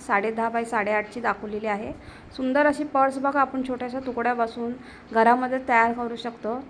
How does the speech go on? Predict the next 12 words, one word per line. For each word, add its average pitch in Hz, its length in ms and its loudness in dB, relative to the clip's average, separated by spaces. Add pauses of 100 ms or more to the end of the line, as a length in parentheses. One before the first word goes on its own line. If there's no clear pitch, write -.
(140)
तुम्हाला 226 340 0
ही 240 340 -4 (800)
सुंदर 254 300 0
अशी 277 180 0
पर्स 254 360 2
कशी 247 240 -4
वाटली, 233 360 0
मला 233 200 0
प्लीज 269 300 -6
कमेंट 233 300 -2
करून 240 220 -4
सांगा 247 440 0